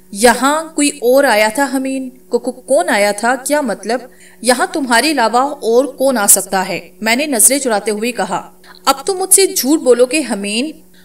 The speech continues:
मुझे महसूस हो रहा है कि यहाँ मेरे अलावा भी कोई गैर मरे मखलूक आई है। मुझे बताओ कौन आया था? क्या रोशनी?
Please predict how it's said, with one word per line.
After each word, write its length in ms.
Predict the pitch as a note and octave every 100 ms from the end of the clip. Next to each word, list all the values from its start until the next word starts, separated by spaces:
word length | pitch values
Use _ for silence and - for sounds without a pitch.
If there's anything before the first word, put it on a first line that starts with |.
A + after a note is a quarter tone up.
| -
मुझे 240 | C4 C4 F#4+
महसूस 480 | D#4 - D4+ E4
हो 80 | C4
रहा 200 | A#3+ A#3
है 180 | A3+ C4+
कि 120 | C#4+
यहाँ 300 | D4 A3 B3+
मेरे 260 | B3 G#3+ C4
अलावा 280 | A#3 G#3 G#3
भी 160 | A#3+
कोई 200 | B3+ C#4
गैर 480 | G3+ G3+ G#3 B3 B3 G3+
मरे 360 | G#3 G#3 A3
मखलूक 560 | C4 G#3+ A3 G3+ A#3 -
आई 200 | G3+ G#3
है। 400 | G3+ A3+ - - - - -
मुझे 220 | A3 C#4+
बताओ 520 | C4 A3+ G#3 A3 B3
कौन 220 | - D#4 C#4+
आया 240 | G#3 G3+
था? 300 | G3+ G#3+ A#3+
क्या 280 | C4 D#4 D4
रोशनी? 640 | A#3 G3 - A3 B3+ D4